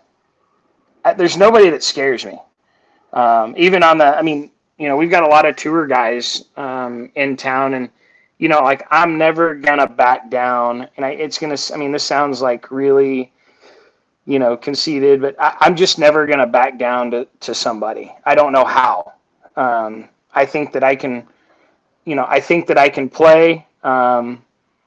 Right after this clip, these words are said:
I, I think that I can hit, hit the shots. Um, I can manage my game, and I'm not gonna back down to anybody. And, you know, I mean, it, it kills me. It, it honestly kills me that I'm not playing this weekend. Um,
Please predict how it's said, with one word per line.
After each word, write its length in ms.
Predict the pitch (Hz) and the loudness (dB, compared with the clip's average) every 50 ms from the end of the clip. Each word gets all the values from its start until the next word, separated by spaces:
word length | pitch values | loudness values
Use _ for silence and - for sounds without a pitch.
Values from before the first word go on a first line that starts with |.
| _ _ _ _ _ _ _ _ _ _ _ _ | _ _ _ _ _ _ _ _ _ _ _ _
I, 80 | 135 139 147 160 | -2 -2 -2 0
I 100 | - - | -2 -2
think 220 | - - 151 143 135 | -2 -2 -4 -4 -2
that 100 | 147 139 | 0 0
I 80 | 135 139 | 0 0
can 160 | 139 - 139 | 0 -4 -4
hit, 320 | 135 147 143 151 147 _ _ _ | -4 -2 -4 -4 -6 _ _ _
hit 240 | - 139 156 - - | -6 -4 -4 -4 -2
the 80 | 147 139 | -4 -4
shots. 680 | - - 160 151 151 160 160 165 - - - - - _ - | -2 0 2 4 4 2 2 -2 -6 -8 -8 -10 -12 _ -8
Um, 320 | 135 123 120 120 117 117 | -6 -4 -4 -4 -2 -4
I 60 | 123 | -4
can 160 | 123 - 139 131 | -4 -4 -8 -6
manage 300 | 135 143 151 147 131 135 | -4 -4 -4 -4 -4 -4
my 120 | 135 131 | -6 -4
game, 360 | 135 143 151 156 165 170 175 | 0 0 0 0 0 -2 -4
and 100 | 156 127 | -4 -4
I'm 80 | 127 139 | -2 0
not 160 | 151 151 147 | 0 0 0
gonna 120 | - 139 135 | 0 -2 -2
back 240 | 131 135 131 131 131 | -2 -4 -6 -4 -4
down 220 | 131 127 131 127 | -4 -4 -2 -2
to 60 | 123 | -2
anybody. 480 | 127 135 135 131 127 123 131 139 143 139 | -2 -4 -2 0 2 2 2 2 0 -2
And, 200 | 131 117 117 113 _ _ _ _ _ _ _ _ _ _ _ _ _ _ _ | -4 -4 -6 -12 _ _ _ _ _ _ _ _ _ _ _ _ _ _ _
you 100 | 147 139 | -4 -2
know, 220 | 131 123 117 127 - | 0 0 -2 -2 -2
I 60 | - | -2
mean, 160 | 151 160 147 143 | -2 0 0 0
it, 160 | 147 151 - - | -2 -2 -4 -6
it 220 | 147 135 - _ | -8 -8 -8 _
kills 380 | - - 202 202 190 180 160 151 | 0 4 6 6 6 6 4 0
me. 420 | 156 147 147 147 139 147 156 - _ | 0 0 0 0 -2 -6 -10 -14 _
It, 160 | - 143 139 - | -10 -10 -8 -4
it 140 | 156 147 151 | -6 -4 0
honestly 540 | 156 151 165 170 170 160 - - 147 139 | 2 2 2 2 2 -2 -2 -4 -4 -6
kills 340 | 135 - - 156 151 147 139 | -4 -2 0 0 0 0 0
me 100 | 143 127 | -4 -2
that 120 | 127 127 123 | -2 0 0
I'm 200 | 123 127 117 117 | -2 -4 -4 -2
not 280 | 123 123 - - - | -2 -2 -2 -4 -8
playing 340 | - - 135 131 135 135 135 | -8 -6 -6 -4 -4 -4 -4
this 160 | 135 131 - | -4 -4 -4
weekend. 500 | 156 139 135 - 151 143 143 147 139 - _ _ _ _ _ _ _ | -6 -8 -6 -6 -6 -6 -6 -8 -10 -14 _ _ _ _ _ _ _
Um, 540 | 123 120 120 123 120 117 113 113 117 113 | -4 -2 -2 0 -2 -2 -4 -8 -10 -14